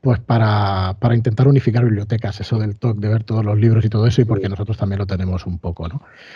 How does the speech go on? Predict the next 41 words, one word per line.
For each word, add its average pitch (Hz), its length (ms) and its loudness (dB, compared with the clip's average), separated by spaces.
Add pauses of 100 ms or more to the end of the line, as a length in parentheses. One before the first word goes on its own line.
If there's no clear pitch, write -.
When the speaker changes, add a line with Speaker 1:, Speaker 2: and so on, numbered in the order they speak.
(100)
Speaker 1:
Entonces - 240 0
hay 127 60 4
libros 135 240 4
como 110 140 0
El 98 80 -2
demonio 113 220 2
de 113 40 0
Próspero, 143 360 -4
que - 120 -10
son 98 440 -4
cien 107 240 -2
páginas 156 600 0
y 90 480 -2
que 95 120 -6
es 87 60 0
más 101 140 -2
cortito 131 380 0
y - 20 4
que 92 120 -2
decidimos 90 480 -4
sacarlo 92 280 -4
en 92 60 -4
un 92 60 -4
formato 90 520 -4
más 92 200 -2
pequeño. 123 440 4 (1000)
¿Y 120 680 6 (220)
cómo 147 320 4
salió 147 240 4
El 131 60 4
demonio 117 220 0
de 113 60 2
Próspero? 107 340 -4
Pues 98 200 -8
a 98 100 -4
partir 117 400 0
del 127 300 6
blog 123 340 4
de, 104 540 2
de 107 120 0
Marchetto, 107 520 0